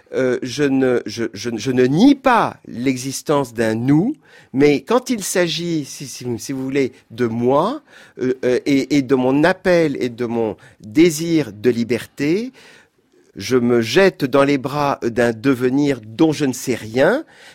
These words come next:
qui est l'inconnu pour moi, et qui, en quelque sorte, va m'amener à embrasser une forme d'altérité,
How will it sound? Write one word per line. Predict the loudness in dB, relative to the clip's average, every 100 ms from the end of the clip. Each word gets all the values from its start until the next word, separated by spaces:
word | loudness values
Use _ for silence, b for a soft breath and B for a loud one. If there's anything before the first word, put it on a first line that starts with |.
| B
qui | -2
est | 0
l'inconnu | 4 2 2 2 2 2 -2
pour | -2 -6
moi, | -2 -2 -2 -6 B B B 0
et | 0 0
qui, | -6 -2
en | -2
quelque | -2 -2 -2
sorte, | -2 -2 -2
va | 0 0
m'amener | 2 0 0 0 0 0 -4 b b b -4
à | -2 -2 -4 b b b _
embrasser | 2 2 2 -6 -6 -4 -2
une | -4
forme | -2 -4 -4 0
d'altérité, | 0 0 -8 -6 -6 -6 _ -8 -8